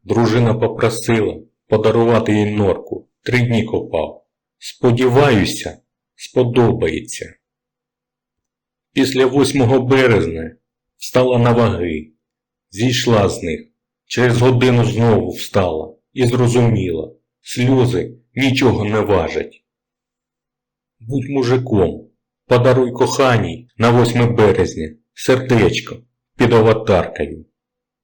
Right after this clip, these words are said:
Кожному чоловікові,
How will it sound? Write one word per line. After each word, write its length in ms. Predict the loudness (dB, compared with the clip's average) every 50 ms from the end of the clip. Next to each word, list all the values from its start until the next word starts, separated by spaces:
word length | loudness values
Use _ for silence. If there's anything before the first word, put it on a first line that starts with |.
| _ _ _ _ _ _ _ _ _ _ _ _ _ _ _
Кожному 560 | 0 2 2 2 2 2 0 2 2 2 2
чоловікові, 880 | 2 2 2 2 2 2 2 0 0 0 -2 -4 -4 -4 -10 -20 _